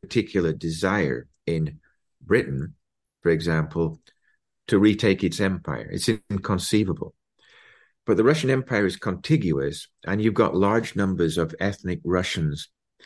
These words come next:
living outside the Russian Federation. So, for example, forty percent of Latvia is made up of ethnic Russians. And that's a natural target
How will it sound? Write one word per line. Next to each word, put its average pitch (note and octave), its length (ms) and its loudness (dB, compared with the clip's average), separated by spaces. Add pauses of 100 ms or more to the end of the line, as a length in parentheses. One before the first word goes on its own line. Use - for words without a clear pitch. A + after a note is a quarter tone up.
(180)
living F#2 560 2
outside D#2+ 720 -2 (460)
the F2+ 80 0
Russian E2 340 0
Federation. D#2 720 -2 (800)
So, G2 160 0
for F#2 140 0
example, E2+ 640 0 (480)
forty G#2+ 240 6
percent F2+ 460 -2
of D#2+ 80 -2
Latvia E2 440 0
is D#2 140 -2
made D#2+ 240 -2
up D#2 140 -4
of D#2+ 160 -8
ethnic D#2 440 -6
Russians. D#2+ 560 -4 (600)
And F#2+ 120 0
that's A2 240 -2
a G#2+ 60 6
natural F#2 680 0 (420)
target A2 640 0